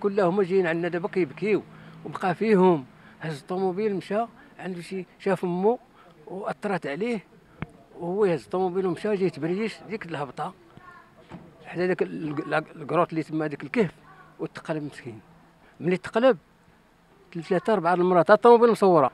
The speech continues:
بقات الجهة ديالو الموتور، ما مق-، ما مقيوساش. هو خرج. الجدرمي قالوا: "هارب". لا، ما هاربش.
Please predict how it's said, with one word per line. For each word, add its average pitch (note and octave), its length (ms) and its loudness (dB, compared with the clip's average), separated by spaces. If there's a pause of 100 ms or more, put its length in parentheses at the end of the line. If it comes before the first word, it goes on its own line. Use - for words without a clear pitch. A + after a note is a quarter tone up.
بقات G#3 220 0
الجهة F#3+ 340 4
ديالو A3 280 8
الموتور، F#3+ 540 4 (160)
ما F3+ 80 0
مق-، - 260 -4
ما E3+ 120 -4
مقيوساش. D3+ 680 -2 (1160)
هو G3+ 220 6
خرج. E3+ 280 2 (880)
الجدرمي G3 540 2
قالوا: A#3 280 4
"هارب". G#3 340 6
لا، A3+ 80 2
ما A#3 120 4
هاربش. G#3+ 340 2